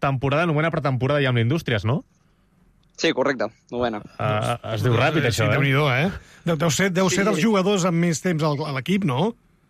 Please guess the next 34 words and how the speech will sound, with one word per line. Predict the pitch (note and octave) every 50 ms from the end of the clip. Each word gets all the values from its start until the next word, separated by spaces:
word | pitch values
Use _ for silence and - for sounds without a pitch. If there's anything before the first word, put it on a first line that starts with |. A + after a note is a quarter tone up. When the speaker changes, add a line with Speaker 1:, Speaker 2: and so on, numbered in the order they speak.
| _ _ _ _ _ _ _ _ _ _ -
Speaker 2:
Sí, | - - - F3 F3+ F3+ F3+ F3+
sí, | D#3+ - E3 D#3
sí, | - E3 E3 D#3
ara | D3 D#3 E3+
diria | D#3+ D3+ E3 D#3+ E3+ E3+
que | D#3 E3
sóc | D#3 E3+ D#3
el | E3 D#3+
segon, | D3 - D#3+ D3+ D#3+ F#3 G3+ G#3 A3 - - - -
el | C#3 C#3 A#2+
que | -
porta | A2+ B2+ C3+ - D3+
més | D3+ D3+ D3
anys | D#3 D3+ D3 -
que | - D#3
em | D3
porta | - D3 D3 C#3+ - D#3 D3+ D3
un | C#3+ D3 D3
més | D3+ D3 -
que | D3+ C#3+
jo | C#3+ C#3+ C#3
és | C3+ C#3+
el, | C#3 C#3 C#3 C3+ C3+ C3 C3 _ _ - -
el | B2+ B2+ B2+ B2+ -
Sebas | - C#3+ C3+ B2+ - -
Corso, | D3 D3 - -
el | C#3 -
capità, | C#3 B2 C3+ B2+ - D3 D#3+ E3 _ _ - - - - - - - _ _ _ -
però | C3+ B2+ C3
sí, | - C#3+
sí, | C3 - C#3+
jo | C#3 B2
diria | A#2 A#2+ C3 C#3+ D3 B2
que, | C3+